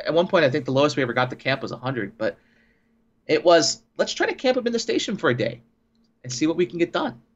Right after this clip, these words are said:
And then two days, and then a week. And I was home from work. I, I think I was hurt at the time, so I was able to play the game twenty-four seven. And I camped that for thirty days. And I, uh, the reason I remember it so well is that there was a comic book called Black Cat.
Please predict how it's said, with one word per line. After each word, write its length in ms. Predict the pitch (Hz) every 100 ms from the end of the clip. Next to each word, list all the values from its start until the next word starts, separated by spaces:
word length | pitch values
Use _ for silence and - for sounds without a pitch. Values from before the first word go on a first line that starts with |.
| _
And 100 | 117
then 140 | 131 180
two 180 | - 226
days, 460 | - - - - - _ _ _
and 80 | -
then 80 | 135
a 40 |
week. 420 | 160 190 - - _
And 140 | 123 131
I 160 | 160
was 140 | 349 -
home 200 | 240 233
from 180 | 226 160
work. 300 | 175 180 -
I, 160 | -
I 120 | 117 131
think 180 | 170
I 40 | 160
was 140 | 117
hurt 160 | - 165
at 80 | 165
the 60 |
time, 360 | 123 123 123 117
so 160 | -
I 120 | 113 175
was 100 | 208
able 120 | 196
to 60 | 180
play 140 | 156
the 60 | 143
game 160 | 135
twenty-four 320 | - 139 127
seven. 280 | 107 113 - - _ _ _ _ _ _ _ _ _
And 220 | 117 120 -
I 180 | 123
camped 340 | 127 - 156 -
that 160 | -
for 80 | -
thirty 220 | 127 135
days. 320 | 127 139 107 -
And 180 | 117
I, 140 | 117 117
uh, 300 | 113 117 98
the 100 | 127
reason 200 | 165 165
I 20 |
remember 240 | 139 151
it 60 | 135
so 120 | 135
well 240 | 123 156 139
is 220 | 123 123
that 120 | 123
there 100 | 131
was 100 | 117
a 60 | 110
comic 360 | 156 180 170
book 160 | 120 120
called 240 | 113 104
Black 220 | 107 151
Cat. 220 | - 98